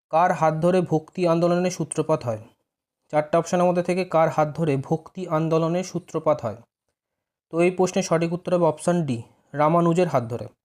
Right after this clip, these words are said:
অপশন ডি হয়ে যাবে সঠিক উত্তর। পরবর্তী বাইশ নম্বর প্রশ্ন হচ্ছে, পর্তুগালের মুদ্রার নাম কি?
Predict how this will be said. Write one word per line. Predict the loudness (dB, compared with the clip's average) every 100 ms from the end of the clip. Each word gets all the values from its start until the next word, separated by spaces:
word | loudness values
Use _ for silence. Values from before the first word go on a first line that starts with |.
| _ _ _ -2
অপশন | -2 2 0 2
ডি | 2
হয়ে | 2
যাবে | 0 0
সঠিক | -4 -4 -8
উত্তর। | -12 -20 -20 _ _ _ _ _ _ -4
পরবর্তী | 2 4 4 2 2
বাইশ | 2 2 0
নম্বর | 2 0
প্রশ্ন | 0 -4 0 0
হচ্ছে, | 0 -4
পর্তুগালের | 0 -2 -2 -6 -2 0 0 -4 -4
মুদ্রার | -2 0 0 2
নাম | 2 0 -4
কি? | -8